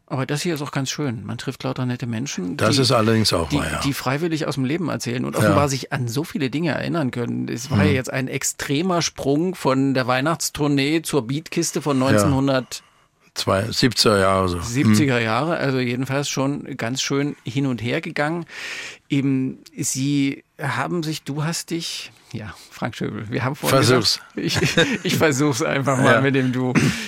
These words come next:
Speaker 1: Es liegt mir nicht so wirklich, ja, ich weiß gar nicht warum. Ähm, ich, ich wollte jetzt darauf
Speaker 2: Hm.
Speaker 1: hinaus, äh, du hast dir als Promi ja auch jede Menge Peinlichkeiten erspart.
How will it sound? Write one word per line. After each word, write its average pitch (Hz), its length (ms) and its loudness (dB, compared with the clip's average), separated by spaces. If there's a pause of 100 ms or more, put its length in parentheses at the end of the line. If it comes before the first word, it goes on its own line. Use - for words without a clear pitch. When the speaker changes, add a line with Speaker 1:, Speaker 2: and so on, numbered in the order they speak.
Speaker 1:
Es - 400 -2
liegt 196 640 -2
mir 208 100 2
nicht 196 220 0
so 165 200 -2
wirklich, 156 520 -4
ja, 139 240 -2
ich 131 80 -4
weiß 151 220 -6
gar 147 140 -4
nicht 143 140 -6
warum. 151 500 -4
Ähm, 135 360 -6 (180)
ich, - 220 -12
ich 156 160 -6
wollte 165 220 0
jetzt 165 240 -4
darauf 147 280 -2
Speaker 2:
Hm. 120 140 4
Speaker 1:
hinaus, 135 600 -2
äh, 156 180 -10 (220)
du 131 180 -6
hast - 300 -6
dir 147 520 -2
als 147 160 -6
Promi 185 760 -4 (400)
ja 143 440 -6
auch - 280 -10
jede 139 440 -4
Menge 143 300 -2
Peinlichkeiten 147 840 -4
erspart. - 760 -10